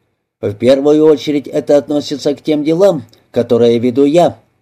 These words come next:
Я выразился достаточно ясно? Тони молитвенно воздел обе мускулистые руки над головой. "Абсолютно ясно, Ваша честь. Я приношу суду свои глубочайшие извинения.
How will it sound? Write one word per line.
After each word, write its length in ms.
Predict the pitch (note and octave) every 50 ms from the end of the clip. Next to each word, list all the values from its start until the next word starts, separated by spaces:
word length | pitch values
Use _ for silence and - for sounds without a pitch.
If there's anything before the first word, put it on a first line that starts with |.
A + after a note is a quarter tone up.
| _ _ _ _ _ _ _
Я 320 | - F#2+ G2+ G#2+ A#2 B2 A#2+
выразился 840 | B2 C3+ C3+ C3+ B2 B2 C#3 C3+ B2 A#2 - - C#3 C3 B2+ A#2 A#2+
достаточно 760 | C3 C#3+ C#3 C3+ - - G#3+ G#3+ A3 A#3+ - - - - B2+
ясно? 520 | B2+ A#2+ A#2 A2+ G#2+ - - G2+ F2+ E2 _ _ _ _ _ _ _ _ _ _ _ _ _ _ _ _ _ _ _ _ _ -
Тони 300 | A2+ A2+ C3 C#3+ C#3+ C#3
молитвенно 600 | C3+ C#3 C#3+ D3 C#3+ B2 - C3+ C#3 C#3 C#3 C3
воздел 460 | C#3 C#3+ C3 A#2 C3+ C#3+ C#3 C#3+ - -
обе 260 | B2 A#2+ A2+ G#2+ A2+
мускулистые 720 | G#2+ A2 A2+ G#2+ - B2 A2+ A2+ A2+ G#2 - - B2 A#2+ A#2+
руки 300 | B2 A#2 A2+ - G#2+ G2
над 200 | G#2 G#2+ G#2 A2
головой. 500 | A#2+ A#2+ C3 C#3 C#3 D#3+ E3+ C#3+ A2+ - _ _ _ _ _ _ _ _ _ _ _ _ _ _ -
"Абсолютно 760 | - F#2+ G#2 G#2+ - - - A#2+ A#2+ A#2 B2 C3+ B2 C#3+ D3
ясно, 560 | C#3+ D3 D#3 F3 F#3+ F3+ - - - A#2 A2 A2
Ваша 300 | A#2+ A#2 A2+ - B2 A#2+
честь. 440 | - C#3+ B2 A2+ G#2 - - - _ _ _ _ _ _ _ _ _ _ _ _ -
Я 260 | - A2+ A#2+ C3+ D3
приношу 520 | D3 D#3+ D#3+ E3 E3+ E3+ E3 E3 - A3 G#3
суду 340 | - - B2+ A#2 A2+ B2+ A#2+
свои 280 | - - B2+ B2 B2+
глубочайшие 800 | A#2 B2 B2+ A#2+ B2+ B2+ B2 - C#3 C3 B2+ A#2+ - - C3+ C3+ C3+
извинения. 680 | A#2+ C3 C#3+ D3+ E3+ F#3+ F#3+ F3 C3+ G2 G2 G2 F#2